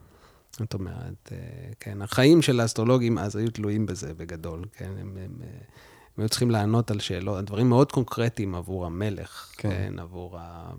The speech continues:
Speaker 1: אתה יודע, אסטרטגיות אפילו ברמה של, אה, של מלחמה, ברמה של, אה,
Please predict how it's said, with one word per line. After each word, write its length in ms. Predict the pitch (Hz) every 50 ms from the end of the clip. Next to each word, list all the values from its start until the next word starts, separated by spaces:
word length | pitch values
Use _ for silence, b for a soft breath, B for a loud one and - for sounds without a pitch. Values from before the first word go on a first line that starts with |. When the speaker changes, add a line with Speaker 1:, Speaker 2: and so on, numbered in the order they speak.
| 98 95 87 92 - -
Speaker 1:
אתה 80 | - -
יודע, 180 | - - - -
אסטרטגיות 640 | - - 101 98 - - 120 113 113 110 110 101 -
אפילו 240 | - - - 113 107
ברמה 420 | 101 92 87 85 82 92 101 107
של, 360 | - - - 110 101 98 92 95
אה, 300 | 95 95 101 101 107 113
של 220 | 120 - - - 101
מלחמה, 760 | 98 95 95 - - - - 92 107 123 131 117 104 95 87 82
ברמה 400 | - 95 87 85 85 87 90 101
של, 340 | - - - - 92 87 87
אה, 120 | 92